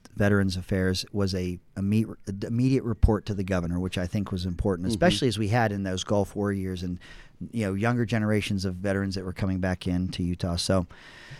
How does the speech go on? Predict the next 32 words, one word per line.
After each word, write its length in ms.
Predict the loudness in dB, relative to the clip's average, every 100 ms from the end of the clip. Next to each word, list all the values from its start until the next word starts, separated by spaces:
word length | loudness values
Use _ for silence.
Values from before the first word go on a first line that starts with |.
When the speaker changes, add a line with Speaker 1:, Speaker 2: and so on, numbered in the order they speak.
| -4 4
Speaker 1:
yeah, 160 | 6
those 180 | 8 6
are, 160 | 6 4 0
uh, 200 | -2 -2 4
veterans 400 | 8 10 10 6
is 160 | 4
an 180 | 4 4
area 280 | 4 6 4
that 80 | 2
I 80 |
care 240 | 0 2 2
a 60 | 2
whole 180 | 2
lot 140 | 6 6
Speaker 2:
And, 100 | 6
Speaker 1:
about. 140 | 8
Speaker 2:
and 100 | 10
then, 180 | 10 10
uh, 120 | 8
veterans, 520 | 8 6 6 6 6
is 160 | 6 6
it 160 | 4 4
a 80 |
vet, 300 | 0 2 2
you 100 | 4
got 140 | 4 4
some 160 | 8
new 160 | 8 8
veterans 460 | 8 6 4 6 8
nursing 400 | 8 8 6 6
homes 460 | 6 6 4 4
Speaker 1:
That's 120 | 4